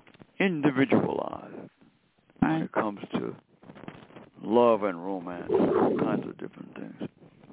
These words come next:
Speaker 1: All right, eight fifty-one, New York, open mic. Anybody out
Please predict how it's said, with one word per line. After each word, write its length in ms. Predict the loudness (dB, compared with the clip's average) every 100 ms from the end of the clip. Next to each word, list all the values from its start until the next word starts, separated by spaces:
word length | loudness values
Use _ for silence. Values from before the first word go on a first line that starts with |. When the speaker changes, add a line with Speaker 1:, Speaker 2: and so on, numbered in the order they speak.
| -20 _ -2 2 2 0 -6 -10 _ -20 -20 _ _ -20 -20 -20 -20 _ _ _ _ _ _ 4
Speaker 1:
All 220 | 6 8
right, 280 | 8 8 8
eight 200 | 6 4 2
fifty-one, 760 | 2 4 2 6 6 4 4
New 220 | 2 4 2
York, 360 | 4 6 6
open 380 | 4 2 -2 -2
mic. 320 | 0 2 0 -4 -16 -20 -20 -20 -20 _ _ _ _ 2
Anybody 720 | 4 6 6 6 6 6 6
out 220 | 6 4